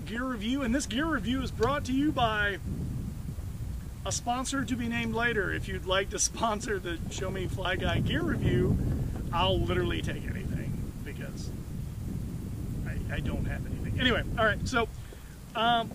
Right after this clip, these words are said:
Wendy was throwing a Cortland, uh, graphite nine foot, uh, six weight. I've had this rod for about twenty years. You're not gonna find this on the market. Uh, but we were throwing, uh, it's probably about six foot leader,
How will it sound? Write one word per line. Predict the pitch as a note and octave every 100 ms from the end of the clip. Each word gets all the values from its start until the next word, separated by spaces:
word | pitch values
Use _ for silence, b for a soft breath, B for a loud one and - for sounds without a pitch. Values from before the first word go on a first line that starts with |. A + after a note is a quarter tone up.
| F#3+
Wendy | A#3 F#4 G#4
was | F#4+ -
throwing | C#4+ C#4 C4+ C#4 G3+
a | F#3+ F#3
Cortland, | F#3 - D4 D4 C#4+ D4+ D#4 - - - - - - - -
uh, | G3 F#3 F3+
graphite | E3+ G#3 G#3+ G#3 G3+ G3+
nine | F#3+ G3+ G#3
foot, | G#3 G3 G3 - - -
uh, | - D#3+
six | - C4 A#3
weight. | A3+ A3 - B B B B G3
I've |
had | G#3+ G#3+
this | F#3+
rod | F#3+ F3
for | E3
about | D#3+ D3
twenty | F3 E3
years. | D3+ D3+ E3+
You're |
not | E3+ D3+
gonna | -
find | - -
this | -
on | -
the | -
market. | - - - B B -
Uh, | F#3 F#3 F3+ F3 F3
but | E3+ G3
we | G#3
were | G#3+
throwing, | A3 A#3 A3 -
uh, | F4 F4+ F#4 F4+
it's | F4+
probably | - -
about | G4+ D4
six | - D#4 -
foot | - D4 B3
leader, | A#3+ C4+ C#4+